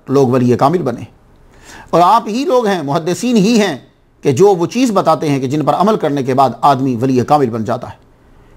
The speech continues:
यही वजह है कि इमाम शाफ़िई रहमतुल्लाह अलैह ने फरमाया कि अगर आलिम दीन वली कामिल नहीं है तो फिर कोई भी वली कामिल नहीं है, क्योंकि अल्लाह ताला जाहिल को अपना दोस्त नहीं बनाता। आइए गुफ्तगू जो है वो आगे बढ़ाते हैं। हाफिजुल हदीस,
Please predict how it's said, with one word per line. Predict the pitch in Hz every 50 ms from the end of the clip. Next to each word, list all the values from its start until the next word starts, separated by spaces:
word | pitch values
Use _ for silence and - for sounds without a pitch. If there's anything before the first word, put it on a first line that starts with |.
| - -
यही | 117 120 139 196 247
वजह | 254 247 247 247
है | 233 262 247
कि | 254 208
इमाम | 185 180 175 160
शाफ़िई | 139 - 202 185 196 220 220 196
रहमतुल्लाह | 170 151 143 131 - 170 151 135
अलैह | 139 143
ने | 135 123
फरमाया | 113 131 127 143 185 196 - - - _ _ _ _ _ _ _ _ -
कि | 135
अगर | 156 185 226 247 240
आलिम | - 185 196 214 226 220 220 202
दीन | 202 262 311 339
वली | 320 233 226 226 214
कामिल | 202 190 180 175 170
नहीं | 160 151 147 147 135
है | 120 110 117 - _ _ _ _ _
तो | - 123
फिर | 147 151 131
कोई | 113 160 170 208
भी | 208 240 220
वली | 202 170 165 160 127
कामिल | 160 147 139 135 131
नहीं | 127 123 135 127
है, | 117 107 107 - _ _ _ -
क्योंकि | 143 143 123 156
अल्लाह | 151 139 139 135
ताला | 131 151 151 135
जाहिल | 107 143 147 147 170 196
को | 156 151
अपना | 139 131 135 135
दोस्त | 110 110 - 117 - 123
नहीं | 131 120 135 135
बनाता। | 123 117 123 123 123 - - _ _ _ _ _ - - - - - - - - - - - - - - - -
आइए | 156 202 226 233 254 247 - - _ _ _ -
गुफ्तगू | 151 180 - - 170 165 208 180
जो | 165 160
है | 156
वो | 139 131
आगे | 127 131 143
बढ़ाते | 147 127 123 127 127 -
हैं। | 135 123 117 - _ _ _ _ _ - - - - - - - - -
हाफिजुल | - 147 175 147 175 147 151 151
हदीस, | 131 131 143 156 190 220 - - -